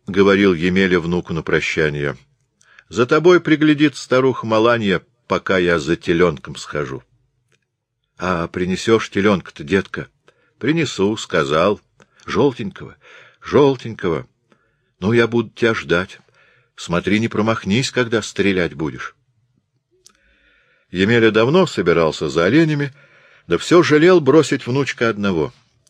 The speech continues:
А теперь ему было как будто лучше, и старик решился попытать счастье.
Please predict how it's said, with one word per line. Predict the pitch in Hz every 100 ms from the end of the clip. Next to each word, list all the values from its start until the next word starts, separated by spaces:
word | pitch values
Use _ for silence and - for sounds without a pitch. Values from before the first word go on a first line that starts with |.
| _ _ _
А | - 85
теперь | - 131 175 180
ему | 156 143 117
было | 135 143
как | 135 113 87
будто | 123 123 - 120
лучше, | 98 90 - - 85 76
и |
старик | - - 82 143 165
решился | 127 - 123 143 131 131
попытать | - 117 120 - 107 110
счастье. | - - - 78 71 - 69 62